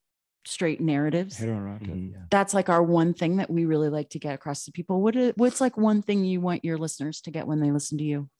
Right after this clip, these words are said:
Speaker 3: The beauty of queer Black joy.
Speaker 2: I'm gonna give you two. I hope that they leave,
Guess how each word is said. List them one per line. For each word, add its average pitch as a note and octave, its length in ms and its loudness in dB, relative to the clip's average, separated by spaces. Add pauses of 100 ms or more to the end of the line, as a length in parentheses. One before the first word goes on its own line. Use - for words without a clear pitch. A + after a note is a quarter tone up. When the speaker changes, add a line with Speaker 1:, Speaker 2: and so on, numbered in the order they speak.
(560)
Speaker 3:
The B2+ 200 0
beauty A#2 520 2
of F#2+ 340 0
queer G2 300 0
Black E2 320 -4
joy. C2 400 -10 (3000)
Speaker 2:
I'm D3 80 0
gonna C#3 100 0
give A2+ 140 0
you A#2+ 60 2
two. G2 320 0 (760)
I A#2+ 180 2
hope A#2+ 220 0
that A#2+ 140 0
they A#2 120 2
leave, A2+ 540 0